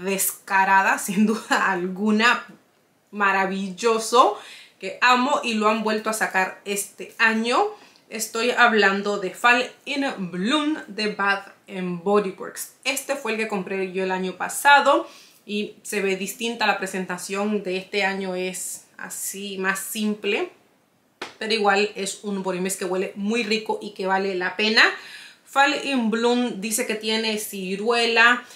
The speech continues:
eh, toques florales y que tiene musgo. Este body mist para mí es dulzón,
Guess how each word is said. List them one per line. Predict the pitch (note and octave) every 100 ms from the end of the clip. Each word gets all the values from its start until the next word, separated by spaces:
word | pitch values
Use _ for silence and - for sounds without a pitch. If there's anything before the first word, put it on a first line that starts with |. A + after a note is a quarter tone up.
| -
eh, | - F#3
toques | G#3 G#3 G3+ -
florales | G3 G#3 A3 A#3 A#3+ A#3+ B3 A3+ -
y | - A3+
que | A3
tiene | G#3 G3+ G3 F#3+ F#3+ F#3
musgo. | F3 F#3+ A3 G#3+ F3+ - E3+ - _ _ _ _ _
Este | C4 C4+ -
body | B3+ A3 A#3 G#3+
mist | G#3 G#3 G#3 - _ _ _ _ _
para | G3+ F#3+
mí | G3 A3+ A3
es | G#3 F3+ E3
dulzón, | F3+ F3 - - A3 A3